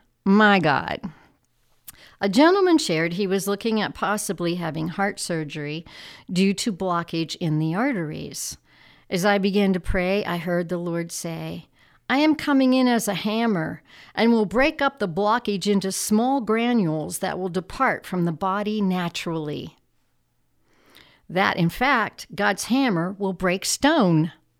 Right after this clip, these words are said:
A few moments later, I then met up with a friend and said, "Hey,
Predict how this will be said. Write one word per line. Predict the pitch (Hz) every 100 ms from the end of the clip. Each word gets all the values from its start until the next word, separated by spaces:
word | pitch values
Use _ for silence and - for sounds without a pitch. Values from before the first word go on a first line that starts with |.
| _ _ _ _ _ _ _ - - -
A | -
few | - 208
moments | 247 262 285 269 190
later, | 165 156 160 165 -
I |
then | 165 180 196 226
met | 220
up | 190 175 175
with | 170
a | 180
friend | - 160 160
and | 165 170
said, | - 165 160
"Hey, | 202 - 494 240 151